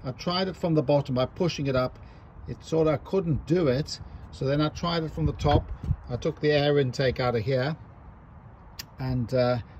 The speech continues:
I tried it from the top, but I couldn't do that either. So then I tried it from the bottom while, while I'm under the car, and then I've jammed it in position, and then I've come around and I'm looking at it from the top now, and now once it's in the top, I can get it into position.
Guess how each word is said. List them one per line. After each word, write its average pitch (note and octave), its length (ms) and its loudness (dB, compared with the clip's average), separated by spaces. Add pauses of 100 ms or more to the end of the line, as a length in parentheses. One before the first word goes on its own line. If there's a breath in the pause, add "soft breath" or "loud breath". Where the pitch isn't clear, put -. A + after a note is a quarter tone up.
(120)
I B2+ 60 -8
tried C#3+ 260 2
it A#2+ 60 -8
from C3 100 -6
the B2 60 -4
top, C3+ 300 0
but C3+ 80 2
I C3+ 60 0
couldn't D3+ 280 0
do C#3+ 100 2
that C3+ 180 2
either. C#3 400 -2 (320 loud breath)
So C3+ 120 -6
then C#3 100 0
I C#3 60 0
tried E3+ 340 -2
it E3 100 -6
from D#3 120 -2
the C3+ 80 2
bottom C3 560 0 (120)
while, B2+ 260 2
while C3+ 200 2
I'm C3 120 0
under D3+ 220 2
the C3 80 0
car, C3+ 400 -2 (720 loud breath)
and B2+ 140 0
then B2+ 60 2
I've A#2+ 120 0
jammed D#3 320 2
it D3+ 60 -2
in C3 100 -6
position, C#3 600 0 (280)
and B2 100 -2
then B2+ 80 0
I've B2 120 -4
come D#3+ 220 2
around D3+ 180 2
and C3+ 140 0
I'm C3 80 0
looking D#3 260 0
at C3 60 0
it - 20 -6
from C#3 100 -4
the C3+ 60 -4
top - 280 0
now, A#2+ 180 -2
and B2 100 0
now D3+ 160 0
once D3 260 2
it's C#3 140 -8
in B2 80 0
the B2 60 -2
top, B2+ 360 0 (480 loud breath)
I B2 100 -6
can B2 200 -4
get B2+ 160 0
it B2 40 -2
into B2 220 -4
position. A#2 420 -6